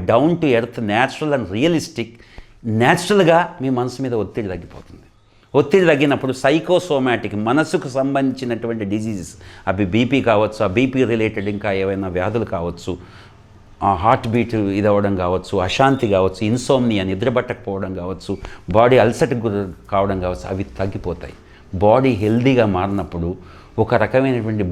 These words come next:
బాడీలోంచే మీరు ఆనందాన్ని, ఒక హెల్దీ ఆరోగ్యకరమైనటువంటి శరీరంలోంచి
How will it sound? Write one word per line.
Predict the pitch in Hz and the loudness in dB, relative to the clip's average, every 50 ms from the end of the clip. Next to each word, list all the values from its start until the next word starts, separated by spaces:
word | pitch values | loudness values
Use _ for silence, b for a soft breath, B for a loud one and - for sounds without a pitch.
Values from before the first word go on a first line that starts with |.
| 82 | -2
బాడీలోంచే | 95 95 107 120 131 143 143 135 135 127 120 110 - 131 120 | 0 2 2 2 2 2 2 2 2 2 0 0 -2 -2 -2
మీరు | 117 110 95 95 90 | -2 -2 -2 -2 -2
ఆనందాన్ని, | 98 110 110 110 104 104 98 98 95 95 98 - - 98 | -2 -2 -2 -2 -2 -2 -2 -2 -4 -4 -6 -8 -10 -10
ఒక | - - 92 101 | -8 -4 -2 0
హెల్దీ | 107 113 120 117 131 131 131 131 - 98 101 | 0 2 2 4 4 4 4 4 4 2 2
ఆరోగ్యకరమైనటువంటి | 107 113 120 123 107 107 107 - 110 101 104 101 98 98 98 90 - 92 92 92 87 92 90 B B B B B - - | 2 2 0 0 -2 -4 -4 -4 -4 -2 -2 -2 -2 -4 -4 -4 -4 -4 -4 -4 -4 -6 -8 B B B B B -4 0
శరీరంలోంచి | - 113 113 143 147 147 139 127 117 110 107 104 110 | 2 4 6 6 6 6 4 4 2 0 0 -2 -4